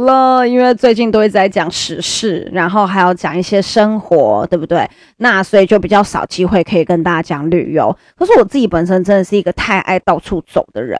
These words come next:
了，所以我今天要推荐大家什么呢？我今天要推荐大家几间在宜兰，你可以一边喝咖啡，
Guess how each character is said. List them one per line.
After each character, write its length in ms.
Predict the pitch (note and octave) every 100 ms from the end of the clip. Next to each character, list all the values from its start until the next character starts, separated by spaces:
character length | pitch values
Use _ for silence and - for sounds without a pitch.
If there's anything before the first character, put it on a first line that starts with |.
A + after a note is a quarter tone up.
| -
了， 200 | F#2+ - _ _ -
所 160 | -
以 40 | C4
我 120 | F3+
今 180 | - F#3+
天 100 | G#3
要 120 | F#3+
推 160 | - F3+
荐 180 | F#3+
大 140 | F3+ D#3+
家 60 |
什 120 | F3 B2
么 100 | A#2+
呢？ 120 | C3+
我 40 |
今 100 | D#3+
天 120 | A3 G#3+
要 60 |
推 220 | A3+ A3+
荐 200 | A3 A#3
大 220 | G#3 A#3 A3
家 380 | - A3+ A3 - _ _
几 280 | - E3
间 420 | D#3+ C4+ C4 B3+ C4 _ _
在 260 | D4 A#3+ -
宜 220 | F#3 G3
兰， 400 | B3 G#3+ F3+ E3+ - _
你 120 | G3+
可 320 | F#3+ A3+ B3 B3
以 40 |
一 120 | F#4
边 200 | F4+ F#4
喝 140 | E4+ F4
咖 240 | D4+ E4+
啡， 460 | F4 E4 D#4+ D#4+